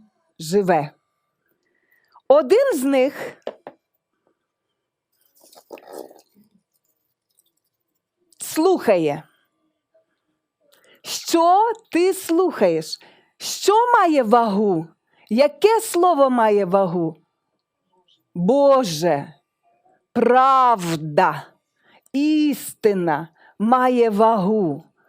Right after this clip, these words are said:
Але один ходить туди, де слухає напівправду, де говорять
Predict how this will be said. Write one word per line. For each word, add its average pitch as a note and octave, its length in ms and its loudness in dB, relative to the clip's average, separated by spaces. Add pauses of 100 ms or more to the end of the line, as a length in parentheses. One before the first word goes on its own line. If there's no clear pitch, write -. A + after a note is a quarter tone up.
(640)
Але F4 420 4
один G4+ 400 2
ходить F4 600 0
туди, E4+ 640 -2 (2750)
де B3 220 4
слухає E4+ 480 -2
напівправду, A3 1000 -2 (1600)
де A3+ 220 2
говорять E4+ 800 0